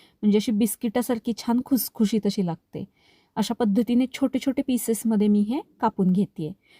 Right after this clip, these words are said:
तेल एका बाजूला चांगलं गरम झालंय. हे बघा, हे या पद्धतीने एवढ्या साईजमध्ये मी हे जाड बनवलंय. आता हे आपल्याला तेलामध्ये सोडून घ्यायचंय. असाच गट्टा जरी पडला तरी ते तेलामध्ये टाकल्यानंतर सुट्ट होतं लगेच, एकमेकाला चिकटून बसत नाही.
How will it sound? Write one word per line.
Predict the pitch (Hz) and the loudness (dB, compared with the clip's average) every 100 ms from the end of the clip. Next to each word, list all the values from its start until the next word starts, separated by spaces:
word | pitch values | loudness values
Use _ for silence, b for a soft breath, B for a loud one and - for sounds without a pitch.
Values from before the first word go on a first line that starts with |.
| b | b
तेल | 247 240 | 2 2
एका | 233 233 | 2 2
बाजूला | 240 233 247 | 2 2 0
चांगलं | 254 247 220 220 247 | 2 2 4 4 4
गरम | 254 220 226 | 4 4 4
झालंय. | 240 254 196 247 440 _ _ _ _ _ _ _ _ _ _ _ _ _ _ _ _ _ _ _ _ - | 4 2 2 0 -4 _ _ _ _ _ _ _ _ _ _ _ _ _ _ _ _ _ _ _ _ 0
हे | |
बघा, | 220 196 | 4 4
हे | 202 226 226 | 4 4 4
या | 226 | 4
पद्धतीने | 220 233 196 226 214 226 | 4 2 2 2 2 2
एवढ्या | 202 202 | 4 2
साईजमध्ये | 220 233 214 220 202 | 2 2 2 2 4
मी | 202 | 4
हे | 208 247 - b b b - | 2 -2 -6 b b b 4
जाड | 226 202 | 8 8
बनवलंय. | 175 180 170 160 165 - | 6 0 -2 -4 -8 -10
आता | 185 | -8
हे | 185 196 | -4 -4
आपल्याला | 196 190 254 | -4 -4 -2
तेलामध्ये | 294 226 196 190 185 | 2 4 4 4 0
सोडून | 196 180 175 | 0 0 2
घ्यायचंय. | 180 185 - - | 0 -2 -6 -6
असाच | 202 226 | -4 -2
गट्टा | 226 226 - 220 | 0 0 0 0
जरी | 226 254 | 2 2
पडला | 254 226 202 226 B B B - | 2 4 2 0 B B B 0
तरी | 233 277 | 2 2
ते | |
तेलामध्ये | 277 285 226 220 240 262 | 2 4 4 4 2 2
टाकल्यानंतर | 262 220 214 202 196 185 247 | 0 2 4 4 4 2 -4
सुट्ट | - 294 - | -2 -4 2
होतं | 285 277 - | 4 4 2
लगेच, | 214 190 180 240 | 2 4 2 -2
एकमेकाला | - 208 208 202 208 262 | -2 0 0 0 -2 -2
चिकटून | - - - 214 | -4 -4 2 4
बसत | 202 190 180 - | 4 2 -4 -4
नाही. | 160 | -8